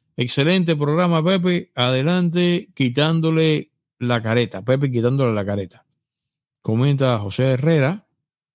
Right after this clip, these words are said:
Y Carmen Condori dice, o Condori, ese es Condori, ¿no? "Gabriel García Márquez llevaba las cartas del narcotraficante Pablo Escobar a Fidel Castro,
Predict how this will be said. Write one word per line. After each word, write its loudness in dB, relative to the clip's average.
Y -2
Carmen 4
Condori 2
dice, 2
o -2
Condori, 0
ese -2
es -6
Condori, 0
¿no? -2
"Gabriel 0
García 0
Márquez 0
llevaba 2
las 0
cartas 0
del 0
narcotraficante -2
Pablo 2
Escobar 0
a 0
Fidel -2
Castro, 0